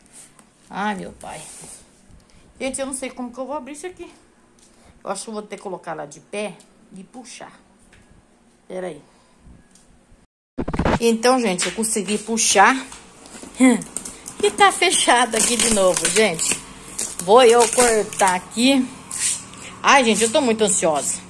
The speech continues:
Pera aí, gente. Será que eu vou conseguir gravar assim com vocês? Calma aí. Vamos lá.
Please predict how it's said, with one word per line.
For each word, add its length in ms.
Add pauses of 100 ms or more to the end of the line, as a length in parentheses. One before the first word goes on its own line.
Pera 240
aí, 160
gente. 500 (720)
Será 120
que 140
eu 120
vou 120
conseguir 420
gravar 340
assim 320
com 100
vocês? 680 (840)
Calma 320
aí. 160 (1400)
Vamos 300
lá. 560